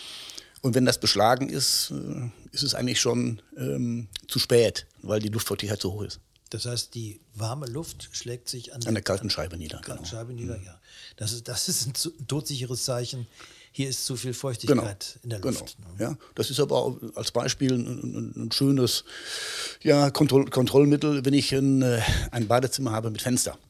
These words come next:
Speaker 1: Ja, dann
Speaker 2: Mhm.
Speaker 1: dusche ich, dann beschläge ich das Fenster, das ist völlig normal. Dann sch-, mache ich das Fenster auf Stoßlüftung auf und guck zu, aha,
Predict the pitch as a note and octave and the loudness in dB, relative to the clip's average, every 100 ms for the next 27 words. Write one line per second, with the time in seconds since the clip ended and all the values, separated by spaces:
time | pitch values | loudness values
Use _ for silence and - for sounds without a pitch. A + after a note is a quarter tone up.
0 | _ _ _ _ _ _ A2+ C3 D3+ _ | _ _ _ _ _ _ -4 -4 -6 _
1 | A#2 A#2 D3+ F3+ D#3 - _ _ A#2 A2+ | -2 2 4 2 -2 -10 _ _ -2 2
2 | - B2+ B2 - C3 C3+ E3+ - - _ | 4 4 4 0 2 2 0 -2 -6 _
3 | - A2+ A2 A2+ C3 A2+ A2+ A2+ C3 D#3 | -14 -6 -4 -2 0 0 0 0 0 -2
4 | D3+ _ - - - - B2 B2+ C3+ B2+ | -4 _ -20 -20 -2 2 4 2 0 0
5 | C3 A#2+ C#3+ B2 A2 - - D#3+ - B2+ | 4 4 4 2 -2 -2 2 2 4 2
6 | - G#2+ - - A2+ - - _ _ _ | 2 -4 -4 -2 -2 -2 -8 _ _ _
7 | _ _ _ C3+ A#2+ - - A2+ - C#3+ | _ _ _ 0 0 0 -10 -4 -2 0
8 | D#3+ B2+ A2+ C#3+ | -2 -2 0 -2